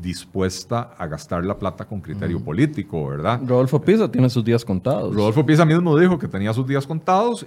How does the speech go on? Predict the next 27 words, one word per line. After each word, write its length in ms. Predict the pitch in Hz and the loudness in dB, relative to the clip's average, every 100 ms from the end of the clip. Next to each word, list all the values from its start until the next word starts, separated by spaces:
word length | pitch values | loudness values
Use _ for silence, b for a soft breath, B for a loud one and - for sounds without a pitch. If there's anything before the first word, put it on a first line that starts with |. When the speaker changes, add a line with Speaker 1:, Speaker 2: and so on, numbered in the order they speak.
| - | -10
Speaker 1:
además 460 | 98 92 90 95 107 | -4 -4 -2 -4 -4
de 60 | 143 | -4
que, 120 | 123 | -4
ve, 280 | 85 170 123 | -2 -2 -2
lleva 280 | 90 95 131 | 0 0 2
varios 280 | 131 147 | 0 -2
meses 240 | 135 135 151 | -2 -4 -6
desaparecido, 720 | 135 147 - 117 147 160 65 | -10 -12 -14 -4 -2 0 -2
¿verdad? 360 | 65 78 143 131 | -8 -6 -4 -4
Eh, 380 | 76 71 65 65 b b b | -6 -10 -10 -14 b b b
eh, 280 | - - - - b b - | -14 -12 -14 -18 b b -2
el 140 | 113 | 2
hecho 180 | 165 208 | 2 2
de 80 | 190 | 0
que 100 | 147 | 0
no 100 | 151 | 0
salga 240 | 165 165 | 0 -2
a 40 | 147 | -2
la 100 | 117 | -2
prensa 240 | 151 151 | -2 -2
no 120 | 139 | -4
quiere 200 | 131 139 | -2 -2
decir 180 | 120 135 | -2 -2
que 100 | 127 | -4
no 60 | 113 | -6
está 160 | - 131 | -8 -10
trabajando, 560 | 127 123 151 151 - | -6 -4 -2 -4 -8